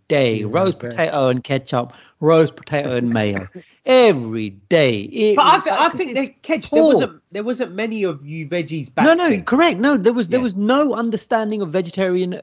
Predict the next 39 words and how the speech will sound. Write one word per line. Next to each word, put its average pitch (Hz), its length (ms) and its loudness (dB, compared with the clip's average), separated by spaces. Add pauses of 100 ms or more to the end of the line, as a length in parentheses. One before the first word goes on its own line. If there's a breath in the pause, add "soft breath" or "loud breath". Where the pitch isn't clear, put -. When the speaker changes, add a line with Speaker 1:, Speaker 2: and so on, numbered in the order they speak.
(580)
Speaker 1:
cuisine 214 520 2
or, 165 200 4
or 165 160 4
diet 196 480 4
or 185 160 0
anything. 226 460 0
It 170 100 -4
was 175 100 -4
just 220 240 -4
meant 208 220 0
that 170 100 0
you 170 160 -2
just 165 160 -6
had 180 140 2
a 190 100 -6
salad 165 520 0 (180)
and, 175 200 -4
and, 185 220 -4
and 185 200 -2
you 190 100 4
have 190 140 0
potatoes, 208 520 2
and 170 180 -2
that 196 120 2
was 190 140 6
it. 254 180 2
There 180 100 2
was, 170 160 0
there 185 140 6
was 175 120 2
nothing. 190 440 2
It 143 60 0
was 139 140 -4
terrible, 240 400 2
and 143 120 0
that's 214 240 0
why, 180 100 2
thank 214 380 -2
God, 165 300 4